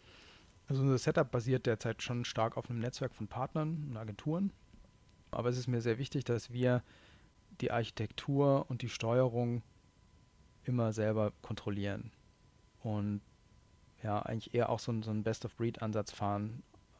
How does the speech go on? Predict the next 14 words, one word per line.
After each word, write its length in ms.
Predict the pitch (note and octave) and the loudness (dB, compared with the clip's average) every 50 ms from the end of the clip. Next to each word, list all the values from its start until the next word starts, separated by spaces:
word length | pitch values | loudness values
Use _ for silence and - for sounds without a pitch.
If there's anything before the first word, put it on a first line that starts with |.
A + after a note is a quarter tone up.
| - - | -14 -8
Aber 220 | - A2+ G#2+ G#2 G#2+ | -6 -6 -4 -4 -4
wir, 320 | A2+ A2+ A2+ A#2 A#2+ A2+ | -2 -2 -2 -2 -2 -4
wir 100 | A2+ G#2+ | -2 -2
müssen 220 | G#2+ A2+ A2 - A2+ | -2 -2 -2 -2 -2
im 120 | A2 A2 | -2 -2
Grunde 240 | - A2 G#2+ G#2+ G#2+ | -2 -2 -2 0 0
im 100 | G#2 G2+ | -2 0
Driver-Seat 480 | G2+ G2 A2 A2+ A2 - - G#2+ - | 0 0 0 0 -2 -4 -6 -8 -6
sein. 280 | - - A#2 A#2 A#2+ A#2+ - - - - - - - - - - - - - - - - | -4 -4 -2 -2 -2 -4 -6 -12 -20 -20 -20 -20 -20 -20 -20 -20 -20 -20 -20 -20 -18 -4
Content-Management 800 | - - C3+ D3 E3 D3+ C#3+ C3+ B2+ B2+ B2 - B2 A2+ - - | 2 2 4 4 4 2 2 2 0 0 0 0 -4 -6 -2 -2
machen 200 | A#2 C3 D3 D3 | 0 2 2 2
wir 60 | C#3+ | 0
bereits 300 | C#3 C#3+ C#3 C3+ C3+ - | 0 0 -2 -2 -2 -2
in-house. 540 | C3+ C#3 B2+ B2 B2 B2+ B2+ B2+ - - | 0 0 2 2 4 2 2 0 -4 -12